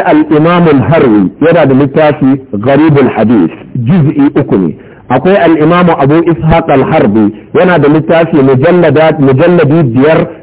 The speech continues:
juz'i goma sha biyar kenan, kowane mujallad ɗaya yana ɗaukar juz'i uku. To, waɗannan littattafan da su ainihin, wato,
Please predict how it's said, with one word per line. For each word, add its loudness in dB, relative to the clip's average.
juz'i 0
goma 2
sha 0
biyar 0
kenan, 0
kowane 2
mujallad 2
ɗaya 2
yana 0
ɗaukar 0
juz'i -2
uku. -4
To, 0
waɗannan 2
littattafan 0
da 0
su -2
ainihin, 2
wato, 0